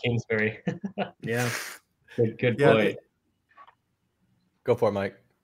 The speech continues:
Speaker 3: And I, and I'm still waiting for another Kime Time sign. You know, like,
Speaker 4: <laughs>
Speaker 3: that's, that was the big moniker
Speaker 4: It's another
Speaker 3: when he
Speaker 4: Ron
Speaker 3: first
Speaker 4: Wolfley one.
Speaker 3: started, and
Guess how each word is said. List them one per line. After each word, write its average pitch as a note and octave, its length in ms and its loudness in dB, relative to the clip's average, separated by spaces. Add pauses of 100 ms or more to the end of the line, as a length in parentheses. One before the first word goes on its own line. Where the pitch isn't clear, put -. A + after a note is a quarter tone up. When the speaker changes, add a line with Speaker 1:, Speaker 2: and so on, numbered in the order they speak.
(120)
Speaker 3:
And C#3 180 -4
I, C3+ 100 -6
and C3+ 180 0
I'm E3+ 160 4
still F#3+ 300 0
waiting B2 280 0
for B2 220 0
another A#2 540 0
Kime A2+ 360 -4
Time G#2 460 -8
sign. F2+ 720 -4
You G2+ 140 -6
know, A2+ 180 -2
like, G#2 260 -2 (300)
Speaker 4:
<laughs> - 280 -20
Speaker 3:
that's, - 380 0 (280)
that A#2+ 280 0
was A2 140 -4
the G#2 80 -2
big B2 340 2
moniker A#2+ 300 2
Speaker 4:
It's - 80 0
another C3 240 6
Speaker 3:
when A2+ 60 0
he A2 40 2
Speaker 4:
Ron A2 220 2
Speaker 3:
first A2 240 2
Speaker 4:
Wolfley - 20 -2
one. A2 100 0
Speaker 3:
started, G#2 480 2
and G2+ 340 -6